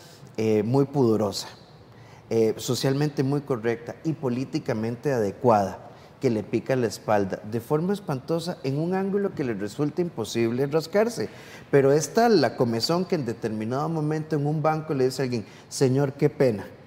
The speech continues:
¿me podría rascar? Es que no llego". Y tengo una sensación de placer. La frustración tiene que llevarnos a romper nuestras inhibiciones por una estructura de incomodidad. No hay nada más sano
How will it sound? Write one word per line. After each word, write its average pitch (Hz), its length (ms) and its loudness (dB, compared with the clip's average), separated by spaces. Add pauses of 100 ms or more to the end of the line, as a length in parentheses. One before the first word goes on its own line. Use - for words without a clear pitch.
(140)
¿me 139 100 2
podría 139 380 2
rascar? 160 460 0
Es 110 140 -2
que 135 140 -4
no 131 140 -2
llego". 123 320 -2 (680)
Y 131 80 -2
tengo 156 320 2
una 127 160 2
sensación 104 500 -2
de 104 120 -2
placer. 90 420 -4 (280)
La 143 200 2
frustración 160 640 -2
tiene 190 260 -4
que 208 160 -6
llevarnos 151 680 0
a 127 80 0
romper 113 580 0 (240)
nuestras 185 500 0
inhibiciones 117 720 0
por 127 220 0
una 196 180 2
estructura 175 680 0 (180)
de 139 160 4
incomodidad. 143 920 2 (300)
No 147 220 2
hay 196 120 4
nada 208 360 0
más 147 260 -2
sano 190 400 0